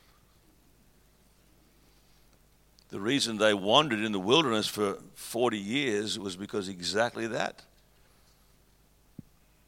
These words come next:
Moses took twelve of the best men,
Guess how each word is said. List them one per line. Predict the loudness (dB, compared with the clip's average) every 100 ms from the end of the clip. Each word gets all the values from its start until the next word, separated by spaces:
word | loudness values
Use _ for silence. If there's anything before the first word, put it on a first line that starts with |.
| _ _ _
Moses | 4 4 4 2 0
took | 0 -4 -6
twelve | 4 8 10 8
of | 2
the | -4
best | 2 4 4 2
men, | 0 0 0 0 -6